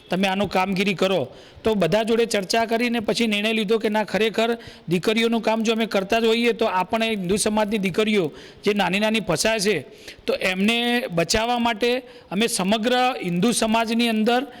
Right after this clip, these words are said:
બે દિવસ પહેલાં જ મીડિયા દ્વારા સ-, અ, જે મેં બધી વાત કરી અને એમાં ઘણો બધો સારો પ્રતિસાદ મળ્યો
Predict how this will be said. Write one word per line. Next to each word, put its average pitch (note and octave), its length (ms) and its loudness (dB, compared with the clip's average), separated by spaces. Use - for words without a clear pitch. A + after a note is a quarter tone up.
બે G#3 160 2
દિવસ A3+ 360 0
પહેલાં G#3 360 0
જ A#3 120 0
મીડિયા G#3+ 380 0
દ્વારા A3+ 320 2
સ-, - 120 -4
અ, F3 320 0
જે G#3+ 380 0
મેં G#3 240 0
બધી G#3+ 200 2
વાત F#3 300 -2
કરી G#3+ 240 0
અને G#3 140 -2
એમાં G#3+ 140 -2
ઘણો E3 240 0
બધો G#3+ 200 2
સારો F#3+ 300 0
પ્રતિસાદ G#3 500 -2
મળ્યો A3 280 2